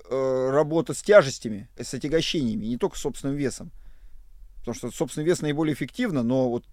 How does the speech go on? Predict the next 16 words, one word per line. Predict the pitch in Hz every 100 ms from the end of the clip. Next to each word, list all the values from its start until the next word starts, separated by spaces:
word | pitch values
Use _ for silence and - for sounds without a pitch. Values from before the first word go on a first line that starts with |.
| -
тренер | - 165 156
смотрит, | 196 233 175
в |
каком | 147 143
вы | 131
состоянии | 107 - 147 147 131 117
пришли, | 127 120 113
да? | 104 151 196 - - - - - - -
Смотрит, | 151 170 143
у |
вас | 143 127
там | 131 107 - -
пресс | - 185 190
совсем, | - 139 - 131
как | 127
говорится, | 117 117 - 117